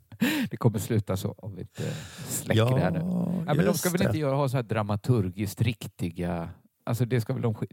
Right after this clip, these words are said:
Speaker 1: det gör, de bryr sig inte o-, om det dekormässigt.
Speaker 2: Nej, inte än i alla fall, men precis
Speaker 1: Nej,
Speaker 2: som du säger,
Speaker 1: men
Speaker 2: det
Speaker 1: kanske
Speaker 2: är,
Speaker 1: snart att det blir
Speaker 2: det är en
Speaker 1: så.
Speaker 2: tidsfråga.
Speaker 1: Du,
Speaker 2: Som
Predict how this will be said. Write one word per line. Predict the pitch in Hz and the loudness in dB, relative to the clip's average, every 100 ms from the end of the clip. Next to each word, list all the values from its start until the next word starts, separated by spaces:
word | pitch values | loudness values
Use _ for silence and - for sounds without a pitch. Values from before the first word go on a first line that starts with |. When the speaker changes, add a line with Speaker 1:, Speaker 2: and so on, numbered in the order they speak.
| - | -10
Speaker 1:
det | 120 131 | -4 0
gör, | 143 127 | 2 0
de | 123 131 127 | 0 0 2
bryr | 131 | 2
sig | 113 | 2
inte | 120 139 | 0 0
o-, | 151 - - | 0 -2 -2
om | 147 123 | -2 0
det | 110 92 - - - - | 0 0 -4 -20 -14 -4
dekormässigt. | 110 131 117 78 78 82 - - - - - _ _ _ _ _ - - _ | 0 2 2 0 -2 -4 -4 -8 -12 -16 -16 _ _ _ _ _ -20 -20 _
Speaker 2:
Nej, | 107 110 127 139 139 143 | -2 2 2 2 0 -2
inte | 147 - - | -4 -2 0
än | 123 82 98 | 4 4 2
i | |
alla | 101 | 0
fall, | 92 85 | 2 2
men | 95 107 | 2 0
precis | - | 0
Speaker 1:
Nej, | 80 | -2
Speaker 2:
som | 117 | 0
du | |
säger, | 127 113 | 2 4
Speaker 1:
men | |
Speaker 2:
det | 113 | 4
Speaker 1:
kanske | 113 117 | 4 2
Speaker 2:
är, | |
Speaker 1:
snart | 113 104 - | 0 -4 -8
att | - | -10
det | - | -10
blir | - | -6
Speaker 2:
det | - | 0
är | 110 | 2
en | |
Speaker 1:
så. | 107 | 2
Speaker 2:
tidsfråga. | 107 107 98 87 | -2 -2 0 2
Speaker 1:
Du, | 92 | 4
Speaker 2:
Som | 104 | 2